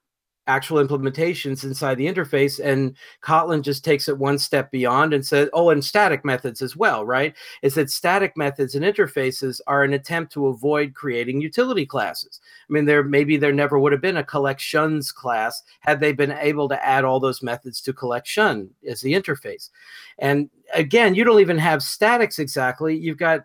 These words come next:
companion objects, and it's just,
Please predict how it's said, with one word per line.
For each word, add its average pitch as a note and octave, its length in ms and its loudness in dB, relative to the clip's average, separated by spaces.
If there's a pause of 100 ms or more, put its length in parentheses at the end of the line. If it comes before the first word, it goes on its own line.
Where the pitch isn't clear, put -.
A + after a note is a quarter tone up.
(120)
companion E3+ 760 0
objects, B2+ 800 -4 (440)
and D3 420 0 (320)
it's - 240 -4
just, - 220 -2